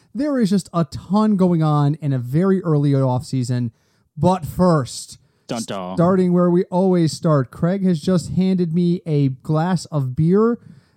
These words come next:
Speaker 1: and this is not something I recognize. So talk
Speaker 2: Nope.
Speaker 1: to us about it.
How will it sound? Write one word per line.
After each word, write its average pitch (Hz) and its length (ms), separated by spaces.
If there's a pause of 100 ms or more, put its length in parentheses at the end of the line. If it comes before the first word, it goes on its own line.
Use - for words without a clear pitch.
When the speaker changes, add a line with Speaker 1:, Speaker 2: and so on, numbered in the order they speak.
(140)
Speaker 1:
and 147 400
this 185 180
is 156 160
not 165 540
something 185 800
I 165 180
recognize. 139 720
So 127 160
talk 180 320
Speaker 2:
Nope. - 80
Speaker 1:
to 160 120
us 143 100
about 131 300
it. 107 120